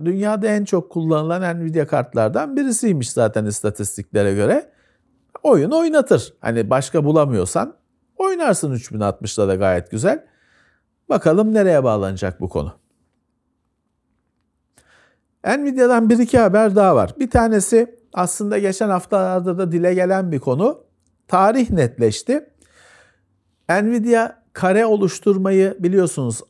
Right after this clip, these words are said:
altı kata kadar, çarpı altıya kadar arttıracak. Dinamik olarak değişecek kare al-, oluşturma sayısı. Dynamic Frame Generation sistemi. Otuz bir Mart tarihi kondu artık.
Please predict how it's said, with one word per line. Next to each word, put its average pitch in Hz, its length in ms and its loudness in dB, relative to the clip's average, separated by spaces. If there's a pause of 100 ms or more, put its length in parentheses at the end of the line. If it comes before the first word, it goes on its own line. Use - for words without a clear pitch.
(140)
altı 156 380 2
kata 131 300 0
kadar, 104 380 -2
çarpı 151 360 -2
altıya 170 420 0
kadar 165 260 0
arttıracak. 175 800 -2 (420)
Dinamik 185 420 2
olarak 113 380 0
değişecek 90 640 -6 (100)
kare 104 280 -2
al-, 92 220 -4
oluşturma 92 640 -6
sayısı. 101 540 -4 (840)
Dynamic 208 500 2
Frame 190 340 2
Generation 165 540 0
sistemi. 92 580 -6 (500)
Otuz 208 360 2
bir 233 120 4
Mart 107 400 -4 (160)
tarihi 180 480 2
kondu 151 360 0
artık. - 460 -4